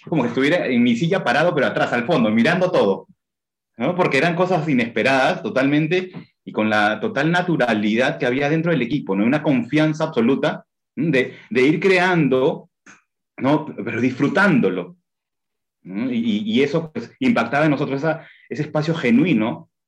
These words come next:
impactaba en nosotros y también confiábamos, y eso también, bueno, repercutió en las, en las relaciones que hasta ahora están con nuestros compañeros de hace seis años, ¿no? Podemos conversar con un Nacho Bossi, podemos conversar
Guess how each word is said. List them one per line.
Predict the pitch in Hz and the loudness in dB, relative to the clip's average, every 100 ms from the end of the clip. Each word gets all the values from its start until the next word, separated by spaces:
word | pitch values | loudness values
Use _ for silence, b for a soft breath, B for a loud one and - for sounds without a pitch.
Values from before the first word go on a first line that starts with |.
| _ - | _ -6
impactaba | 107 107 120 135 | -4 -4 -4 -2
en | 151 | 0
nosotros | 123 139 143 147 | 0 -4 -6 -6
y | 110 | -4
también | 110 110 147 156 | -2 2 2 2
confiábamos, | 113 101 104 101 92 90 90 113 | 0 -2 0 0 0 -2 -6 -6
y | |
eso | 117 135 | -6 -6
también, | 98 107 101 | -6 -8 -6
bueno, | 98 107 101 - | -8 -8 -12 -14
repercutió | 104 98 101 - 98 117 139 | -12 -8 -8 -6 -2 0 2
en | |
las, | 143 120 - B B - | 2 -2 -6 B B -10
en | 98 | -8
las | 101 | -4
relaciones | 110 101 139 156 | -2 -2 0 -2
que | |
hasta | - - 104 | -4 -4 0
ahora | 117 151 143 | 2 2 -2
están | - 143 151 175 - _ _ _ - | -2 -2 0 -2 -10 _ _ _ -6
con | 110 107 107 104 101 | 0 2 2 2 0
nuestros | 104 104 - | 0 -2 -4
compañeros | 120 101 131 190 | -4 0 2 2
de | 147 | 0
hace | 120 110 95 | 0 -2 -2
seis | 104 90 | -4 -4
años, | 190 196 101 - _ _ _ _ | -2 -2 -4 -8 _ _ _ _
¿no? | 95 131 | -8 -4
Podemos | 101 117 135 | 0 0 0
conversar | 107 104 110 101 | -2 -2 -2 -2
con | 107 | 0
un | 104 | 0
Nacho | 98 107 | 0 -2
Bossi, | 135 175 107 | 0 0 -2
podemos | 87 113 117 | -2 -2 0
conversar | 110 101 98 120 98 | -2 -2 -2 -4 -4